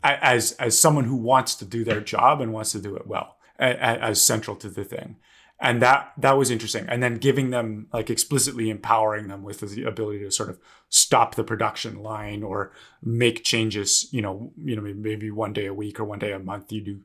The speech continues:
the Kaizen day and, and you, you sort of reconfigure how things are organized to make work more pleasant and more productive, um, and explicitly giving that power to the workers. And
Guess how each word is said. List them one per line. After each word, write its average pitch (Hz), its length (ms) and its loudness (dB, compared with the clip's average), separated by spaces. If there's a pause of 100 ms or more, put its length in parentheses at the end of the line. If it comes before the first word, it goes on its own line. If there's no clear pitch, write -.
(340)
the 113 100 -4
Kaizen 104 520 -2
day 101 260 -4
and, 98 260 -12
and 104 180 -8
you, 101 240 -10 (400)
you 101 640 -8 (280)
sort - 240 -2
of - 160 -14 (160)
reconfigure 110 1200 -2 (200)
how 113 220 2
things 107 280 -4
are 98 80 -6
organized 95 760 -6 (320)
to 98 920 -4 (220)
make 107 340 0
work 107 360 -2
more 104 180 -12
pleasant 107 480 -2
and 101 140 -10
more 98 220 -12
productive, - 640 -10 (640)
um, 98 580 2
and 117 140 0
explicitly 117 520 0
giving 101 260 -6
that 98 160 -10
power 98 280 -4
to 90 100 -12
the 101 100 -6
workers. 104 640 -8
And 110 260 -2